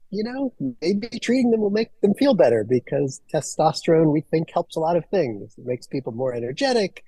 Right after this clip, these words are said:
gives them more muscle mass, um, makes them happier. Um, and, you know, there's been a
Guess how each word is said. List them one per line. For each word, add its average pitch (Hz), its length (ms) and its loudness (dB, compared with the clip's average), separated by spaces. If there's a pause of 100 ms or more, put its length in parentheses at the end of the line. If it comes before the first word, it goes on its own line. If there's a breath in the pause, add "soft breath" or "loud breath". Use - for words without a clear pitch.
(400 soft breath)
gives 127 160 -4
them 123 140 -4
more 123 180 0
muscle 190 380 0
mass, 175 680 -6
um, 120 500 -4 (600)
makes 131 240 -8
them 120 140 -10
happier. 151 580 -2 (480 loud breath)
Um, 139 460 -2 (440)
and, 156 460 0 (340)
you 262 160 -4
know, 226 120 2
there's 220 180 0
been 226 200 0
a 214 120 -2